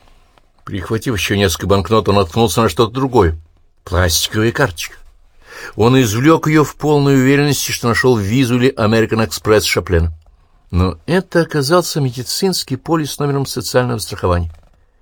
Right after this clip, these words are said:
Ещё он открывал удостоверение личности, водительские права и паспорт. Всё на имя Арно Шаплена,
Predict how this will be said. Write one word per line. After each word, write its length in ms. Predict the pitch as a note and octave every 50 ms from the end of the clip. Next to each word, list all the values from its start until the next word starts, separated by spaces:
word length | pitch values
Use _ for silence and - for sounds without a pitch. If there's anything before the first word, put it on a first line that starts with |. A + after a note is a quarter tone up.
| _ _ _ _ _ _ _ _ _ -
Ещё 540 | - G2 G#2 G#2+ F#2 - - - - A2+ G#2
он 80 | G2+
открывал 420 | G2+ F2+ - G#2 F#2 G2 F#2+ F#2 F#2
удостоверение 540 | F2 E2 - - F#2 F2+ F2 F2 E2+ E2+
личности, 520 | E2+ A#2+ - - - - C3+ - - - - - - - - - - - -
водительские 580 | - F2 E2+ F2+ F#2 E2+ - - - - F2
права 260 | D#2+ E2+ F2+ G2+ G#2+ G2
и 40 |
паспорт. 480 | E2+ E2 F2+ E2 - - F2+ - - - _ _ _ _ _ _ _ _ _
Всё 400 | - - - - F#2 F#2+ G2 G2
на 140 | G2 G2 G2
имя 180 | G2 G2 G#2 -
Арно 480 | - G2+ F#2+ G2 G2 G2 G2+ G2+ G2 F2
Шаплена, 720 | - - F#2 D#2+ D#2 - F2+ G2+ A2+ A2+ A2 A2+ -